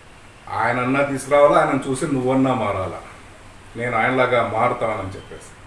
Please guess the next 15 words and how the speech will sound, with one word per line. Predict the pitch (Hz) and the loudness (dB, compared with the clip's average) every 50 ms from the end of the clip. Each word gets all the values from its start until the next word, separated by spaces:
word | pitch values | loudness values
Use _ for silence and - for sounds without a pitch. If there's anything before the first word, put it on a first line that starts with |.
| - - - - - - | -20 -20 -20 -16 -6 -4
కాబట్టి | 165 180 180 - | -2 -2 0 -2
మన | 139 120 110 113 135 156 | -2 -2 -2 -2 -2 0
యొక్క | 156 151 - 131 | -2 0 -2 -4
విధానాన్ని | 110 107 113 110 110 - 165 175 175 165 160 160 160 156 | -4 -4 -6 -6 0 2 4 4 4 4 4 2 2 0
మార్చుకోవాలి. | 131 123 120 - - - - 117 101 90 87 82 - - - - - - - - - - - - | 0 0 0 -2 -4 -6 -6 -4 -4 -4 -4 -6 -10 -14 -18 -20 -20 -20 -20 -20 -20 -20 -12 -8
ఎవరు | 107 117 135 170 180 185 | -4 0 0 2 2 2
సద్గురువు? | - - 151 139 127 123 135 143 131 131 131 139 139 127 104 101 98 - - - - - - | 0 0 0 0 0 -2 -2 0 0 2 2 2 2 0 0 -2 -6 -10 -16 -20 -20 -12 -10
సద్గురువుల | 110 110 113 120 139 147 151 151 147 | -10 -10 -8 -8 -6 -4 0 0 2
యొక్క | 147 143 - 127 | 0 0 0 -2
లక్షణం | 113 110 - - - - 151 143 139 131 | -4 -2 -4 -6 -6 -4 -2 -2 0 0
ఏంటిది? | 123 110 - 123 110 117 120 101 92 | -2 -2 -4 -6 -6 -6 -6 -6 -6
సాయిబాబా | 95 - 110 120 127 127 135 135 131 131 131 | -6 -4 -2 -2 0 0 -2 -2 0 0 0
లాంటి | 131 131 127 123 120 123 | 0 0 -2 -2 -4 -6
వాళ్ళ | 117 110 110 107 110 113 | -6 -4 -4 -4 -4 -4
ఎట్లాంటి, | 101 98 98 95 98 95 - 120 117 113 | -4 -4 -4 -4 -6 -4 -2 -2 -2 -2